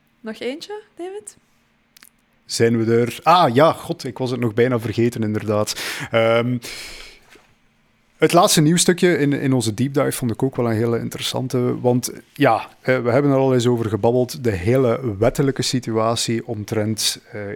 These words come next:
Speaker 2: generatieve A I is vandaag de dag nog altijd een beetje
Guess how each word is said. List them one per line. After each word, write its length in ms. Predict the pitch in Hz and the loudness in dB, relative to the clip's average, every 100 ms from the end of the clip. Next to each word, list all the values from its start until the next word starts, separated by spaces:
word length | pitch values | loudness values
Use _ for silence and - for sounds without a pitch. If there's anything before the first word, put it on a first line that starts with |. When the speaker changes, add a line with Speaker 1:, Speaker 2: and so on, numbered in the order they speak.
| 110 | -2
Speaker 2:
generatieve 840 | 107 117 107 101 117 107 117 107 | 0 0 0 -4 -4 -4 -4 -4
A 160 | 101 107 | -2 -2
I 60 | - | -4
is 260 | - 156 - | -4 -4 0
vandaag 440 | 127 131 131 151 | 0 0 0 2
de 120 | 139 123 | 0 0
dag 280 | 131 - - - - - _ | -2 -4 -8 -14 -18 -20 _
nog 260 | 139 143 135 | 0 0 4
altijd 460 | 151 175 139 147 | 4 4 2 2
een 200 | - 131 | 0 0
beetje 440 | 123 131 - 120 | 2 2 2 0